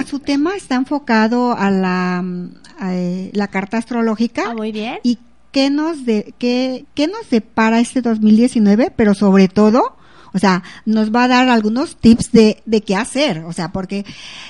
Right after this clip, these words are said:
Speaker 1: nada está escrito así tajantemente.
Speaker 2: No.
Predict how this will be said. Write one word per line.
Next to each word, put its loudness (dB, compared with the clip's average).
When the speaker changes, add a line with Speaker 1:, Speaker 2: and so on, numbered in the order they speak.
Speaker 1:
nada 0
está -2
escrito 0
así 6
tajantemente. -4
Speaker 2:
No. -14